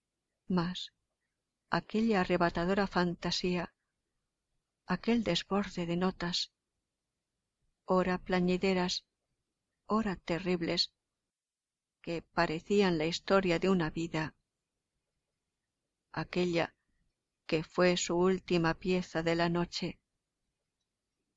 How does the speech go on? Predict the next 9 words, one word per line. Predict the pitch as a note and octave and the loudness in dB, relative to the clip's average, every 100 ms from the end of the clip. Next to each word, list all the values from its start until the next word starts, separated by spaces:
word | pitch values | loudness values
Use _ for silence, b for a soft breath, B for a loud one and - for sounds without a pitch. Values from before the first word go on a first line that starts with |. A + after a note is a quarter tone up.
| _ _ | _ _
porque | F3 E3+ - D3+ | -4 -4 -6 -6
nadie | D3+ F#3 G#3 F3 | -2 -2 -2 -4
después | D#3 - F3+ F3+ | -4 -2 -2 -2
de | - D#3+ | -2 -2
ella | G3 D#3+ D3+ - _ _ _ _ | -2 -4 -8 -12 _ _ _ _
osó | F3 E3 - E3+ | -2 0 2 2
pedirle | - D#3 E3+ F3+ E3 | 0 0 0 0 -2
más, | F3 E3 - - _ _ _ _ _ _ _ _ _ _ _ _ _ _ _ | 0 -2 -6 -10 _ _ _ _ _ _ _ _ _ _ _ _ _ _ _
vino | F3+ G3 F#3+ F#3+ | -4 -2 0 -2